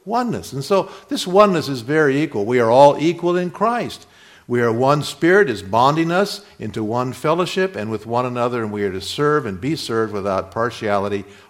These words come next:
or reservation. And through the revelation of Jesus Christ in Scripture, we share the same faith, same faith. If you share the same faith, that will build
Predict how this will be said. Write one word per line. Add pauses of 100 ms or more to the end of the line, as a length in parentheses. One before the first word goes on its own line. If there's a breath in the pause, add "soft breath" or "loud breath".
or
reservation. (400 loud breath)
And
through
the
revelation
of
Jesus
Christ
in
Scripture,
we
share
the
same
faith, (300 soft breath)
same
faith. (300 loud breath)
If
you
share
the
same
faith,
that
will
build